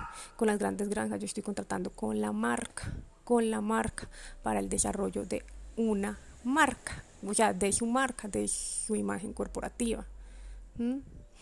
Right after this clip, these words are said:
No estoy haciendo un recorrido por todas las granjas de todo el país a ver cómo se está produciendo, si es que están, eh, importando,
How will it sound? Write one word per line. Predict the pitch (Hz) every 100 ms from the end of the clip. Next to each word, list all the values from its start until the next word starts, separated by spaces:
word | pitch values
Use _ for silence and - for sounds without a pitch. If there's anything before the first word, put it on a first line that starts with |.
| - -
No | 220 226 214
estoy | 214 - 226 220
haciendo | 226 - 226 214
un | 220
recorrido | 226 220 202 190
por | 180 220 208 202
todas | - 254 269 269 262
las | 254 226
granjas | 233 240 233 220 233 208
de | 196
todo | - 240 240 240
el | 240
país | - 233 226 220
a | 226
ver | 196
cómo | - 202
se | 202
está | 202 196
produciendo, | - 202 190 233 240 220
si | 220
es | 196
que | -
están, | - 208 202 - - - -
eh, | 233 220 214
importando, | 233 214 214 - 208 202 196 202 202 202